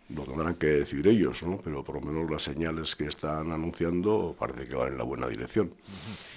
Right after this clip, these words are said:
Speaker 2: Respecto al tren de alta velocidad, que era también, bueno, sobre todo el avance en ese proyecto, en esa infraestructura, en esas obras, la llegada soterrada a las, eh, capitales,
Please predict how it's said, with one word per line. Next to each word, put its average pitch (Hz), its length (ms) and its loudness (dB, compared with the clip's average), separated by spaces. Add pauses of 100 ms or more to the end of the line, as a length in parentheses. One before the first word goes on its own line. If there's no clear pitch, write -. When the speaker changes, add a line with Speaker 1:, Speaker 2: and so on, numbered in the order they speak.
(140)
Speaker 2:
Respecto 110 640 2
al 104 240 6
tren 123 180 -2
de 139 60 2
alta 127 140 2
velocidad, 110 520 0
que 90 100 -6
era 98 160 0
también, 98 360 0
bueno, 104 280 0
sobre 90 220 -8
todo 110 340 0
el 95 160 -4
avance 120 840 2
en 101 320 -4
ese 101 240 2
proyecto, 113 460 2
en 113 60 0
esa 110 160 -2
infraestructura, 107 640 0
en 107 80 2
esas 101 300 0
obras, 120 340 4
la 95 80 2
llegada 92 320 2
soterrada 95 500 2
a 92 40 4
las, 92 300 2
eh, 95 300 0
capitales, 113 760 0